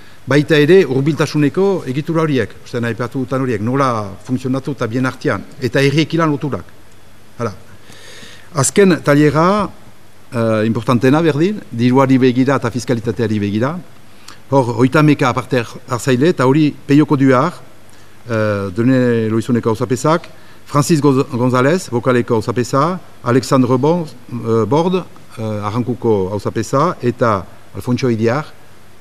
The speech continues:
eh, horiek lauek dute kudeatzen lantalde hori. Eta hor dira ikertuak, eh, hala, hamar herri elkargo horiek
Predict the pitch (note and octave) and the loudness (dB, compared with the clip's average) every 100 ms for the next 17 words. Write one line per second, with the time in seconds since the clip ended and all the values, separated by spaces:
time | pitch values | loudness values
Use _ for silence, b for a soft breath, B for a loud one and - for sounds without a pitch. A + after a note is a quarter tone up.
0 | - - - A2 B2 C#3+ - B2+ C3 C#3 | -20 -16 -4 0 2 2 0 2 4 4
1 | B2+ C3 D#3+ C#3+ C#3+ D3 - E3 F3 D#3+ | 2 0 0 4 4 4 2 0 0 -2
2 | C3 C#3 C#3+ C3 G#2+ F2+ - - - B | -2 0 2 0 0 -4 -12 -20 -20 B
3 | B B - A#2+ C#3+ C#3 D3 F3+ E3+ B2+ | B B -2 2 2 4 4 4 2 0
4 | D3 C3+ C#3+ D#3+ F3+ - - - - - | -2 -2 0 0 0 -6 -20 -20 -20 -20
5 | - - B2 B2 A#2+ A2 A2 G#2 G2 G2+ | -20 -10 -4 -2 0 0 -2 -4 -8 -12
6 | - - - - A#2+ C3 G2 - - - | -16 -18 -18 -10 -4 -2 -4 -10 -18 -20
7 | - - - C3 E3 D#3 C#3+ D3+ C#3+ C#3 | -20 -14 -2 2 4 4 4 4 4 0
8 | C#3+ C3+ C#3+ C3+ C3+ | 0 2 4 4 0